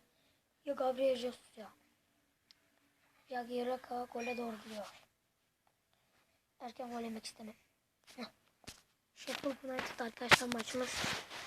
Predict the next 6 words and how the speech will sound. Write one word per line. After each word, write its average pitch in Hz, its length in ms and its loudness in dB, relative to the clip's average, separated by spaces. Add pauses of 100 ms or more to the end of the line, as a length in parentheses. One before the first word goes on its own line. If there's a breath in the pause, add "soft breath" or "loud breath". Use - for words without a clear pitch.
(460)
Manchester 240 460 -4
City. - 220 -14 (4000)
De 247 160 -2
Bruyne 233 320 0
kaçamak 214 520 -8
saat. - 460 -10